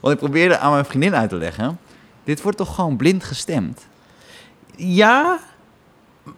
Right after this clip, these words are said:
Speaker 2: mijn gedachte hierover is: dit is expres, man. Ja. Ja, ze willen reuring en commotie. Ik denk echt dat het daarom is. Want ik heb die, heb je Barbie gezien?
Speaker 1: Ik heb Barbie niet gezien.
Speaker 2: Oké, ik heb
Speaker 1: Om de
Speaker 2: hem ge-
Speaker 1: reden dus dat ze, dus zij China pleasen.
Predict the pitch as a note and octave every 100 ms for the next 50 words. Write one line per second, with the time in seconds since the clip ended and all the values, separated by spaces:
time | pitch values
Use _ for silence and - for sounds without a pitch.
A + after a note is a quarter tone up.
0 | - D#3 D#3 F#3 A#3 F#3 E3+ - D3+ C3+
1 | A#2 A#2+ B2+ D3 - D3+ D#3 C#3+ - D#3
2 | C3+ - F#2 A2 - _ _ _ _ _
3 | _ _ _ _ _ _ _ _ _ _
4 | _ G2+ C#3 G#2 - - _ _ - D3
5 | D3 F3 D#3+ G3 F3 E3 F3 A#2 G2+ C3
6 | D3+ C#3 C3+ - G#2+ B2+ D#3+ D3+ E3 E3
7 | C#3 C3+ C3+ A2+ G#2 C3+ E3 E3+ D#3 D3
8 | D#3 D#3+ D3+ D3+ D3+ - F3+ G#3 _ _
9 | _ _ _ - B2 A2+ C3 A#2+ A#2+ -
10 | A2 C3+ - - - C#3+ F#3 D3+ D3 C#3
11 | E3+ G#2+ A2 G#2+ A2+ - A2 A2+ - A2+
12 | A2 A#2+ A2 G#2 - - E3 C3+ F#2+ G2
13 | F2 A1 -